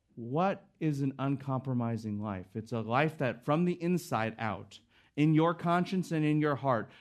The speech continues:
you make a determination, "I can go this far and no more. And I will not go any more than that." And it's uncompromising not only in his own determination, but in the way that he conducts himself. That's why,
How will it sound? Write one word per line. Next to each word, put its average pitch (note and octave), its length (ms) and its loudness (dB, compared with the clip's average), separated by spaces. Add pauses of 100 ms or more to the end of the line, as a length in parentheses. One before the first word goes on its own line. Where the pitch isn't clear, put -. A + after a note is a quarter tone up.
you C3 160 4
make C#3 220 4
a C#3+ 40 4
determination, B2+ 840 0 (420)
"I A#2+ 140 2
can F3+ 160 2
go D3+ 180 2
this C#3 240 0
far F#2+ 380 -4 (140)
and F#2+ 160 -6
no F2+ 100 -8
more. G2 300 -6 (440)
And C3 140 0
I D3 80 4
will F3+ 200 4
not B3 340 6
go G#3+ 180 8
any E3+ 200 6
more B2+ 280 4
than F#2+ 220 -6
that." G2+ 260 -16 (1160)
And F3+ 140 4
it's G3 280 2 (180)
uncompromising G3+ 1040 4
not F3 180 6
only G#3+ 420 6
in F3 260 2
his F3+ 180 4
own G#3+ 240 6
determination, E3+ 880 2 (220)
but E3+ 140 8
in F#3 100 6
the F3+ 80 6
way F3 280 6
that F#3+ 160 4
he F3 100 4
conducts E3 460 2
himself. C3 440 0
That's D3+ 260 2
why, C#3 380 2